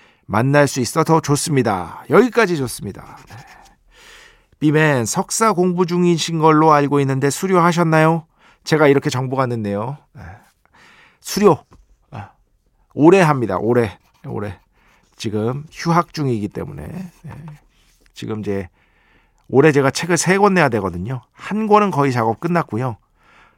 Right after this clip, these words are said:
이제 다음 달이면은 작업이 끝날 것 같고, 두 번째는 그 다음 달에 한 달 동안 작업하면 충분할 것 같고, 세 번째는 올해 연말에 나오고, 올해 연말에 나오고.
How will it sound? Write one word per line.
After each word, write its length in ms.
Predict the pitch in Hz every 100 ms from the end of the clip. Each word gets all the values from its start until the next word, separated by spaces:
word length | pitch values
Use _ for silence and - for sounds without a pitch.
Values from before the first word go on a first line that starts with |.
| _ _ _ -
이제 600 | 110 110 104 95 90 - _ _
다음 320 | - 107 131 135
달이면은 1500 | 127 117 107 98 95 90 87 87 87 87 87 92 104 101
작업이 300 | 95 101 104
끝날 300 | - 139 135
것 140 | - 98
같고, 580 | 87 - 147 180 190 - - - _ _ _ _ _
두 200 | - 147 151
번째는 640 | 170 156 151 135 165 180
그 120 | - 156
다음 360 | 110 123 123
달에 340 | - 98 92 85
한 200 | - 156
달 120 | 156
동안 240 | 139 135 123
작업하면 440 | 110 107 113 110
충분할 400 | - 147 143 131
것 160 | - 92
같고, 480 | 82 - 151 170 - - _
세 220 | - 185
번째는 480 | 180 175 151 143 170
올해 240 | 117 127 110
연말에 400 | 107 135 139 123
나오고, 380 | 92 82 - - _ _ - - _
올해 160 | - 92
연말에 340 | 82 85 110
나오고. 320 | - - -